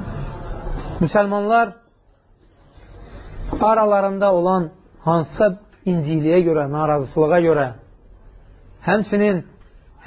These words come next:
əvvəlki müsəlmanların aralarında olan incikliyə, narazılığa görə öz aralarına ədavət salmasınlar. Həmişə mehriban olsunlar. Yaxşı işlərə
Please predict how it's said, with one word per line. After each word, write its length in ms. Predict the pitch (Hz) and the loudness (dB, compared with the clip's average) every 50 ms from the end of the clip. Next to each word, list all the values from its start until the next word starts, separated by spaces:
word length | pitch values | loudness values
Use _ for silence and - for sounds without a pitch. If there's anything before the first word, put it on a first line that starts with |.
| 185 202 | 0 0
əvvəlki 480 | 202 170 170 220 220 214 214 - 277 277 | 0 0 0 0 0 0 0 -2 -2 -2
müsəlmanların 760 | 220 - 254 247 233 226 220 208 202 196 185 180 180 165 139 131 - - - - - | 0 0 0 0 0 0 0 2 2 2 2 2 0 -4 -6 -10 -14 -20 -10 -4 0
aralarında 540 | 180 190 190 185 185 175 175 175 180 185 | 0 0 2 0 0 -2 -2 -2 -2 0
olan 220 | 185 180 180 175 175 190 | 0 0 0 -2 -2 -4
incikliyə, 420 | 170 160 147 165 156 151 156 170 170 | -4 -4 -2 -2 -2 0 0 0 0
narazılığa 680 | 165 160 156 156 151 143 127 123 - 160 151 147 165 175 160 180 | 2 2 2 2 2 0 -2 -4 -2 0 0 2 2 2 2 2
görə 180 | 180 170 156 131 117 - - - - - - - - - - - - - - - | 2 2 2 0 -4 -10 -20 -20 -20 -20 -20 -20 -20 -20 -20 -20 -20 -6 2 4
öz 140 | 208 202 196 | 4 4 4
aralarına 520 | 214 202 196 190 185 180 170 170 185 190 - 175 | 2 2 2 0 0 0 -2 -4 -6 -6 -6 -4
ədavət 400 | 156 156 165 160 165 175 - - - | 0 0 2 2 2 0 0 0 0
salmasınlar. 680 | 175 180 185 185 170 - - 170 160 147 127 110 - - - - - - - - - - - - - - - - - - - - - - - | 0 2 2 0 -2 -2 -2 0 0 0 -2 -4 -8 -14 -20 -20 -20 -20 -20 -20 -20 -20 -20 -20 -20 -18 -18 -16 -16 -16 -16 -16 -12 -6 -2
Həmişə 320 | 180 180 175 - - 175 | -2 -2 -2 0 0 0
mehriban 480 | 156 156 147 131 143 139 143 160 175 185 | 0 0 0 0 0 0 0 2 2 2
olsunlar. 480 | 196 190 185 - 170 147 139 127 123 - - - - - - - - - - - - - - - - - - - - - - - | 2 2 0 0 -4 -4 -4 -6 -8 -12 -16 -20 -20 -20 -20 -20 -18 -18 -18 -18 -18 -18 -18 -20 -20 -20 -20 -20 -18 -14 -6 0
Yaxşı 420 | 170 175 180 175 - - - 262 220 | 2 2 2 2 0 0 0 0 2
işlərə 340 | - - 214 202 185 185 | 2 2 2 2 2 2